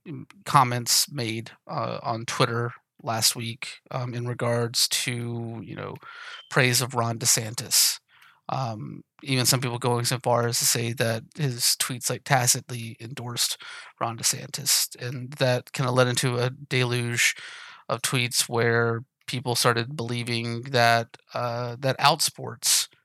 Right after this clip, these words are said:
as a whole, uh, was endorsing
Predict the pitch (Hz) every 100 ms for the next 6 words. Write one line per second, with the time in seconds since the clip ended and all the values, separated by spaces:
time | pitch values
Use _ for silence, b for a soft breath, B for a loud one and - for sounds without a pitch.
0 | _ 131 127 117 - 175 131 101 - _
1 | b b b b _ 123 113 117 120 123
2 | 120 113 - - - _ _ _ _ _
3 | _ _ 143 127 131 120 - - 120 117